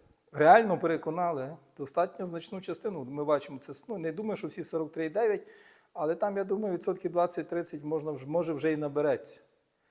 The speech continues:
Е, які впевнені в тому, що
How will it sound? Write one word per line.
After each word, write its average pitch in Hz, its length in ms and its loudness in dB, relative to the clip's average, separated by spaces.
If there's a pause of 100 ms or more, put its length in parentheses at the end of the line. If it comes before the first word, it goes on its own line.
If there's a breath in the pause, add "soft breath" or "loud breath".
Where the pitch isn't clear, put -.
(500)
Е, 131 360 -4
які 135 400 -4
впевнені 196 720 4
в - 120 -6
тому, 185 460 0
що 147 680 2